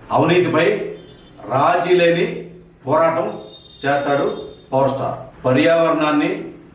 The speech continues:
పరిరక్షించే ఆలోచన విధానంతో ఉంటాడు పవర్ స్టార్. ఇవన్నీ కూడా ఆయన మేనిఫెస్టోలో,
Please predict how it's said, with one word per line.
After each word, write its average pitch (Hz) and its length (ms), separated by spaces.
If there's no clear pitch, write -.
పరిరక్షించే 165 880
ఆలోచన 170 360
విధానంతో 139 800
ఉంటాడు 123 380
పవర్ 117 260
స్టార్. - 280
ఇవన్నీ 151 400
కూడా 151 540
ఆయన 131 200
మేనిఫెస్టోలో, 139 800